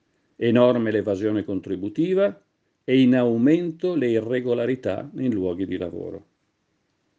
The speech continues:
È una dichiarazione di impotenza da parte dello Stato che offende profondamente le coscienze. Da anni gli ispettori inps e inail combattono per tutelare il loro lavoro,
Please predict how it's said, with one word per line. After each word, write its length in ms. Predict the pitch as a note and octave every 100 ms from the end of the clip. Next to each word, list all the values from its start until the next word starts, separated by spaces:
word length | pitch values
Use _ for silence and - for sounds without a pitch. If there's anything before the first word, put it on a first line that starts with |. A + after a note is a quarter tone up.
| _ -
È 160 | B2
una 180 | B2+ C3+
dichiarazione 760 | B2 A2+ C3 B2+ - C#3+ C#3 A2+
di 120 | G#2
impotenza 840 | G2 G2+ G2 B2 C3+ C#3 C3+ C#3+
da 160 | G#2+ F#2
parte 340 | G2 F#2+ -
dello 220 | F#2 F2+
Stato 640 | - - F#2+ - - C3+ - _ _ _ _
che 140 | -
offende 600 | A#2 - - E3 B2+ G2+
profondamente 840 | - G#2+ - D3 E3 D#3 F#2 F#2 G2
le 100 | -
coscienze. 600 | - - - - - _ _ _ - _ _ _ _ _ _ _ _ _ _ _ _ _ _
Da 360 | - G#2 A#2 C3
anni 320 | C3 A2 G2+
gli 60 | F2
ispettori 760 | F#2+ - G2 - A#2 A2 F#2+ A#2+
inps 300 | C3 - -
e 240 | G2+ G2
inail 540 | B2 C3+ C#3+ D3 D3 _
combattono 800 | - G#2+ G#2 G#2+ B2+ B2+ C3+ B2
per 180 | B2 G#2+
tutelare 520 | A2 G#2+ G2 G2 G2
il 100 | F#2+
loro 240 | F#2+ F#2+
lavoro, 480 | F2 E2 G1+ G1+ -